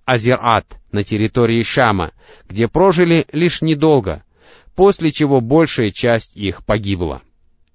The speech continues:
Посланнику Аллаха, салаллаху алейхи вассалям, досталось их имущество,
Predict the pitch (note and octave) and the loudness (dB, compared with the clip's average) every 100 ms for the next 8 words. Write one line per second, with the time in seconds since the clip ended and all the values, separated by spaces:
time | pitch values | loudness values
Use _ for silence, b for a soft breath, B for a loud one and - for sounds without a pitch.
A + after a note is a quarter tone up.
0 | _ b b b - F#2 - E3 F#3 F3+ | _ b b b -8 -4 0 2 4 2
1 | - E3 - C#3 C3 C#3+ D#3+ E3 D#3+ D3+ | 2 0 2 2 2 2 2 0 -2 -2
2 | - A2+ G#2+ G#2 G#2+ A2 G2 G2+ G#2 G2+ | -4 -2 0 0 0 -2 -2 -4 -4 -6
3 | G#2+ G#2 - B2 A#2+ A#2+ G#2+ A2 - C3 | -6 -8 -4 -4 -2 -4 -2 -4 -2 -2
4 | C3 B2 - - A#2+ - A2+ G#2+ C#3+ - | 0 -2 -6 -8 -8 -6 -4 0 -2 -2
5 | G#2+ - E2+ C#2 | -8 -8 -12 -12